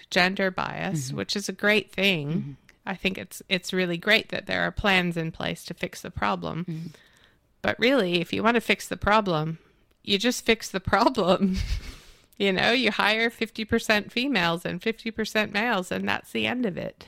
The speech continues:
Speaker 1: Um,
Speaker 2: Yeah.
Speaker 1: so, and, you know,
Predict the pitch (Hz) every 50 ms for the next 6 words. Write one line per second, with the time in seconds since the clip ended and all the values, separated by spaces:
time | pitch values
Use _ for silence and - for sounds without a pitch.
0 | - - 254 208 180 175 175 175 175 170 143 135 - 127 - - - - - -
1 | - - - - _ _ - - - 208 202 196 196 196 190 190 190 185 - -
2 | _ _ _ - - 208 208 208 208 208 208 208 208 226 233 208 175 170 170 180
3 | 185